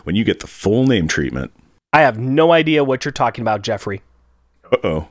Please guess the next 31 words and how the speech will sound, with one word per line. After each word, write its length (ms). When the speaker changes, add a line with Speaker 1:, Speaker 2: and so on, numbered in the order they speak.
Speaker 2:
And 200
Jim 280
demands 600
to 100
know 220
what 480
in 180
the 80
wide, 720
wide 420
world 420
of 120
sports 540
is 140
going 360
on. 520
Speaker 1:
To 100
lie 480
or 160
not 380
to 80
lie, 520
that 280
is 120
the 80
question 580
that 180
Alex 340
tries 280
to 100
answer. 460